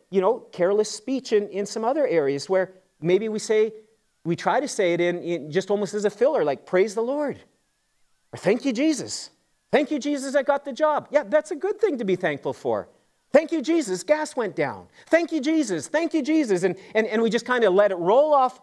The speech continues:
our tongues. Or, or, "Praise the Lord, praise the Lord." For, I've been so convicted of this. Even this past week, and just thinking, you know, how,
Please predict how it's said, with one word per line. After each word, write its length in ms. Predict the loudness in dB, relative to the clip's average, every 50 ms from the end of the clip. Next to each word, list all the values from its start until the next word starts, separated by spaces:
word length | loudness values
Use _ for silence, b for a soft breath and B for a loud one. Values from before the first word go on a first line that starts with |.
| b b -2
our 100 | -2 -2
tongues. 520 | -2 -2 -2 0 0 0 -2 -4 -2 0
Or, 120 | -2 -2 B B B
or, 80 | 0 0
"Praise 360 | 0 4 4 4 4 4 -2
the 100 | -4 -2
Lord, 340 | 2 4 4 4 4 2 0
praise 260 | 0 0 0 0 0
the 60 | -2
Lord." 180 | 2 2 2 2
For, 120 | 0 -4 B B B B
I've 180 | 0 0 0 0
been 120 | -4 -4
so 200 | 0 0 0 0
convicted 540 | 0 -4 -6 -2 -2 -2 -4 -2 -4 0 0
of 140 | 0 0 0
this. 400 | -2 -2 -2 -4 -8 -8 -10 -14 _ _ _ _ _ _ _ _ _ _ _ _ _ _ _ _ _ _
Even 200 | -2 0 2 2
this 140 | 2 2 0
past 340 | 2 0 0 0 0 -4 -6
week, 220 | -6 -6 -2 -2
and 100 | -4 -2
just 240 | 0 -2 -2 -2 -2
thinking, 280 | -2 -2 -2 -2 -4 -2
you 80 | 0
know, 140 | 2 2 4
how, 240 | 4 2 0 0 -2